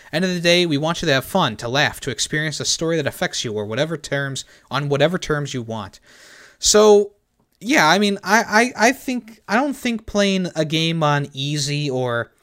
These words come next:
you know, playing Dark Souls with a magic build is gonna give you any less of an experience than playing it on the hardest difficulty. Hell, I think playing Call of Duty, like, let, let's just put Call of Duty as a, as an example here. I, th-, I think playing Call of Duty on the veteran mode or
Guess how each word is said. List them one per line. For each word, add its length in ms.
you 100
know, 140
playing 460
Dark 300
Souls 280
with 100
a 60
magic 560
build 420
is 160
gonna 180
give 200
you 100
any 260
less 380
of 100
an 60
experience 540
than 120
playing 280
it 60
on 180
the 80
hardest 400
difficulty. 460
Hell, 280
I 160
think 300
playing 560
Call 260
of 60
Duty, 260
like, 240
let, 180
let's 200
just 180
put 140
Call 220
of 60
Duty 220
as 220
a, 260
as 140
an 60
example 360
here. 120
I, 40
th-, 120
I 120
think 240
playing 280
Call 200
of 80
Duty 160
on 160
the 100
veteran 380
mode 240
or 120